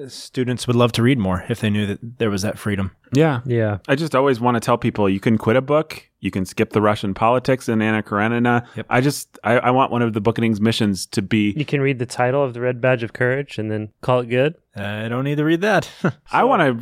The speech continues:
Speaker 2: attack Crane again because
Speaker 3: Yeah.
Speaker 2: I, I hated that book as a
Speaker 3: I,
Speaker 2: kid.
Speaker 3: <laughs> I, I just, I, it popped into my head earlier as just one of those books.
Speaker 2: Mm-hmm.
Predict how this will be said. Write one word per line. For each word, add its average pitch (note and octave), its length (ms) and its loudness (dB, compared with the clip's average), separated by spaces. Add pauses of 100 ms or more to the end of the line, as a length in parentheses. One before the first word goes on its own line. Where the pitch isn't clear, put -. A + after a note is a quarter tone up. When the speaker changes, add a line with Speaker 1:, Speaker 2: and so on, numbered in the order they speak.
Speaker 2:
attack C3 540 0
Crane A#2 240 2
again F#2+ 580 0
because - 240 0
Speaker 3:
Yeah. F#3 200 2
Speaker 2:
I, C3+ 80 2
I C#3 60 2
hated A#2 260 0
that G2 180 0
book G#2+ 160 0
as G#2 100 -2
a - 60 -2
Speaker 3:
I, F#3 100 0
Speaker 2:
kid. F#3+ 100 0
Speaker 3:
<laughs> G3+ 120 -2
I, G3+ 220 0
I A#3+ 60 2
just, F3+ 340 -4 (280)
I, E3+ 140 0
it E3 380 -2 (260)
popped D#3+ 300 -2
into D3 160 2
my C#3 100 2
head C3+ 240 0
earlier C3 440 2
as A2 200 0
just A#2+ 220 -4
one B2 120 0
of B2 140 0
those A2+ 240 2
books. - 720 -2 (100)
Speaker 2:
Mm-hmm. G2+ 320 0